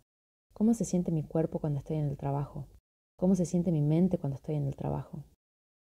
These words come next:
Si se cubrieran todas mis necesidades financieras y las necesidades de mi familia, ¿qué haría con mi tiempo? Si sacara el miedo de la ecuación,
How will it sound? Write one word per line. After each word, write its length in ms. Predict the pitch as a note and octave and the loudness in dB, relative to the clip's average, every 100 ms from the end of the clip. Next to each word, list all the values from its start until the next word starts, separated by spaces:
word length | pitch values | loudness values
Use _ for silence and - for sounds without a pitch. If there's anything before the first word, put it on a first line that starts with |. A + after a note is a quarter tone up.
| _ _ _ _ - | _ _ _ _ -14
Si 120 | - E3 | -6 -2
se 100 | F#3+ | -2
cubrieran 440 | F3+ G3 G#3+ A#3 | 0 2 4 2
todas 240 | G3+ A3 | 4 4
mis 100 | F#3+ | 4
necesidades 560 | E3 D3+ D3+ D#3 E3 E3+ | 2 -2 -6 -2 0 -2
financieras 720 | - D3+ D3+ E3+ E3 G3 - | -2 -2 0 0 0 -2 -6
y 100 | - | -4
las 120 | D3+ D3 | -2 0
necesidades 720 | D3 D3 D3 D#3 D#3 E3 D#3+ | -2 -4 -2 0 0 -2 -2
de 80 | D3 | -2
mi 140 | C#3 | -2
familia, 500 | C#3+ D3 D#3 C#3 E3+ - - _ - | -2 0 0 -2 -6 -10 -20 _ 2
¿qué 120 | G#3+ | 4
haría 220 | A3+ B3 | 6 4
con 140 | F#3+ D#3+ | 2 0
mi 80 | |
tiempo? 400 | D3+ G3 F3+ C#3+ - - - _ _ _ _ _ _ - | 2 2 2 -2 -10 -20 -20 _ _ _ _ _ _ -12
Si 100 | - | -8
sacara 380 | E3 F#3 G#3 A3+ | -4 -2 0 4
el 80 | F3+ | 6
miedo 400 | E3+ G3 E3+ D3+ | 6 6 4 2
de 80 | |
la 80 | D3 | 0
ecuación, 560 | D3 D#3 - D#3 D3 | -2 -8 -4 -4 -4